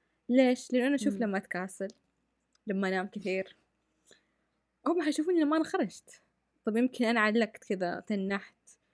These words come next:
Speaker 1: فتعلمت شيء مؤخرًا، مو تعلمت، تعلمت إني أسويه، إني أحيانًا أدف نفسي، أجبر نفسي، وما أمشي على هواها، أسعى أقوى. ولما تبنيت دي الفكرة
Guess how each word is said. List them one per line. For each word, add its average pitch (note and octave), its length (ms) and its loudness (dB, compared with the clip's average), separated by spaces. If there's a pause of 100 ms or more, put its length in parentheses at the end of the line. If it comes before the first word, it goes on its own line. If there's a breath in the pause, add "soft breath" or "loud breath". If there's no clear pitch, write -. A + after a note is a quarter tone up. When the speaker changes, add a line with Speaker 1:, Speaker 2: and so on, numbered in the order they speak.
(400)
Speaker 1:
فتعلمت G3+ 1400 -4
شيء A#3 200 0
مؤخرًا، G3 580 -6 (360)
مو A3+ 80 -4
تعلمت، F#3 440 -6
تعلمت G#3 420 -6
إني F3+ 160 -12
أسويه، E3+ 500 -8 (180)
إني D#3 280 -12 (480)
أحيانًا G3 580 -4
أدف - 640 -8
نفسي، - 460 -12 (120)
أجبر F3 440 -8
نفسي، F3+ 480 -16 (180)
وما F#3 260 -6
أمشي G3 280 -10
على F3 320 -14
هواها، F3 440 -16 (420)
أسعى G3 400 -6 (100)
أقوى. - 340 -18 (1300)
ولما F#3+ 220 -4
تبنيت G3+ 420 -6
دي G3 160 -6
الفكرة G#3+ 520 -8